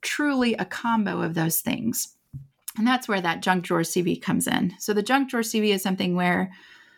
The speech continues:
you're putting in everything. You're just throwing on some things. Um, you have that, you know, C V aspect of it where it's the big list. It's the, it's the full academic list of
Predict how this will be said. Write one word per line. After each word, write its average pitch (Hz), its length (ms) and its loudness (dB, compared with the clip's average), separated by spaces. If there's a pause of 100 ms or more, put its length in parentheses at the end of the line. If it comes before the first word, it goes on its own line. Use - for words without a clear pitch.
(720)
you're 277 100 -2
putting 247 220 4
in 165 100 -2
everything. 185 560 -2 (240)
You're 226 140 4
just 202 220 0
throwing 220 380 2
on 190 220 0
some 190 220 -6
things. - 500 0 (140)
Um, 175 420 2
you 208 160 2
have 233 380 0
that, 202 320 -2
you 196 80 2
know, 175 100 2
C 226 380 0
V 196 500 0
aspect 202 500 2
of 185 120 2
it 185 180 0
where 180 160 2
it's 175 220 0
the 180 100 -4
big 220 220 2
list. 185 520 0
It's - 280 -4
the, 175 280 2 (380)
it's - 120 -12
the 190 100 2
full 214 400 0
academic 190 600 0
list 180 380 0
of 175 320 2